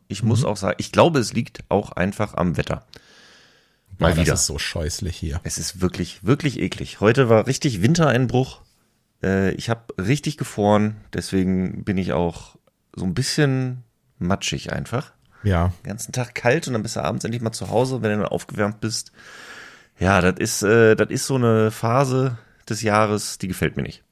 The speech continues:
Speaker 2: Nein, das ist scheußlich. Und ich kann dir auch sagen, ich hab ja so auf meine Terrasse gewartet, ne? Aber weißt du, was
Speaker 1: Ja.
Speaker 2: gar nicht schön ist? Wenn man wirklich vor dem, vor, im Wohnzimmer den, den Terrassenboden sieht und wenn's da dann so richtig drauf regnet und dann liegen da Blätter und so,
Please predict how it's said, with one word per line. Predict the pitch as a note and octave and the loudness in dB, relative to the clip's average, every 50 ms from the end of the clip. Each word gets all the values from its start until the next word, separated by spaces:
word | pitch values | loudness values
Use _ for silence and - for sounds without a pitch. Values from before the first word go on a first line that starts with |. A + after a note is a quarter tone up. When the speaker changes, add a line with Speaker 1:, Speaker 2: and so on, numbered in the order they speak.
| _ - | _ -2
Speaker 2:
Nein, | C3 A#2+ A2+ A2 A2+ A#2+ A#2+ | 0 2 4 4 4 4 4
das | G#2 G2+ F2 | 2 2 0
ist | F#2 - - | 0 -4 -2
scheußlich. | - F2 F#2+ - - F#2+ F2 | -2 -2 -2 -2 -2 -4 -2
Und | - A2+ | 0 -2
ich | A2 - | -2 2
kann | - D3 D#3+ | 2 2 2
dir | E3 G#2 | 4 2
auch | A2 A#2 | 2 2
sagen, | - A#2+ A#2+ B2 A#2+ A2 B2+ E3 - - - _ - | 2 2 2 2 2 2 0 -2 -4 -8 -20 _ -4
ich | - A2 - | -2 0 0
hab | C3+ - | 2 2
ja | C#3+ B2+ | 2 2
so | A2 B2 C#3 A#2 | 2 0 0 2
auf | B2+ C3 C3 - | 0 -2 -2 -2
meine | - A2 A2+ A2+ | -2 2 2 2
Terrasse | - A2+ G#2 F#2+ G2+ B2 - - F2+ | 4 4 2 4 2 0 0 0 0
gewartet, | F2 E2 E2 D2 C#2+ D2 - - - - - | 0 0 0 2 2 0 0 -2 -4 -4 -2
ne? | F2+ A2 G2+ | -2 -2 0
Aber | - G#2+ G#2 G2 | 2 2 2 4
weißt | A#2 D#3 - | 2 0 0
du, | - - | 0 0
was | - D#2+ | 0 0
Speaker 1:
Ja. | - | 0
Speaker 2:
gar | - G#2 | 0 0
nicht | B2 C3 A2+ | 2 2 2
schön | - G#2+ F#2+ F#2 | 2 0 2 2
ist? | G2 A2+ - G#2+ | 0 0 0 0
Wenn | G#2+ | 2
man | A2+ A2 A2 G#2+ | 2 2 2 2
wirklich | A#2 C#3+ C#3+ - C3 A#2 - - - - _ - - - _ | 0 0 0 0 -2 -4 -4 -8 -16 -20 _ -20 -20 -20 _
vor | - - - B2+ C#3+ D#3+ | -10 0 2 2 4 4
dem, | D#3+ D3+ C#3+ C3+ | 4 2 2 2
vor, | A#2+ - A#2+ A2+ | 2 2 0 0
im | G#2 A2 A#2 A2 | 2 2 2 4
Wohnzimmer | A2 C3+ F3+ A3 G#3+ - - G#2+ G2+ G2 | 4 4 4 4 2 2 2 2 2 2
den, | F#2+ G2 G2 F#2+ - - | 2 2 2 2 0 -2
den | D#2+ F#2 G2+ G#2+ G2+ G2 | -4 -2 0 0 0 2
Terrassenboden | G#2+ G#2+ G2 A#2+ F3+ - - B2 G#2+ F2 G#2 A#2 D#3 G#3 - - - | 2 2 2 4 2 2 2 0 0 2 2 2 4 4 4 2 0
sieht | D#2 - - - B2 - - | 0 -2 -6 -6 -6 -4 -2
und | A2 G#2 | 0 2
wenn's | G2 A2 A#2+ A2+ - | 2 2 2 2 2
da | - C#3 E3 | 2 2 2
dann | G3+ G3+ F3+ | 4 4 4
so | C#3+ C#3+ | 4 4
richtig | B2+ D3 C#3+ - B2 | 2 2 0 0 0
drauf | - G#2+ G#2 B2+ E3 - - | 2 4 4 4 2 2 2
regnet | B2 A2+ - A2+ G2 | 0 0 0 0 0
und | G#2+ A2+ | 0 2
dann | A2+ A2+ | 2 2
liegen | B2 C3+ D3 D3+ | 2 2 4 2
da | C3 A2 | 2 2
Blätter | G2 - A2+ C#3 - - C3 G2+ | 2 2 0 0 2 2 2 2
und | G2 G2+ | 2 2
so, | - G2 A#2+ E3+ | 2 0 0 0